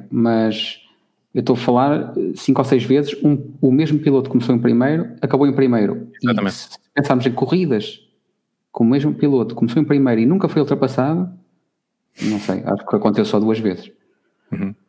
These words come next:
Speaker 2: É, realmente é, foi um, foi um feito fantástico. Eh, achas que o facto de ser, eh, em Portugal e provavelmente ele, ele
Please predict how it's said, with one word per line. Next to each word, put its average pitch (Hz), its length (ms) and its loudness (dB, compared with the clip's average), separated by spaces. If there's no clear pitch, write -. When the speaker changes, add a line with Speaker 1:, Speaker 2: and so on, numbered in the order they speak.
Speaker 2:
É, 98 260 -2
realmente 104 500 2
é, 104 220 2
foi 107 220 0
um, 107 100 2
foi 113 180 0
um 110 80 2
feito 110 240 0
fantástico. 117 520 0
Eh, 123 500 2
achas 117 380 0
que - 120 -4
o 117 140 2
facto 110 400 -2
de - 80 -6
ser, 110 260 0
eh, 104 320 0
em 107 60 0
Portugal 104 400 -2
e 104 60 -2
provavelmente 101 560 0
ele, 98 320 -2
ele 101 400 -2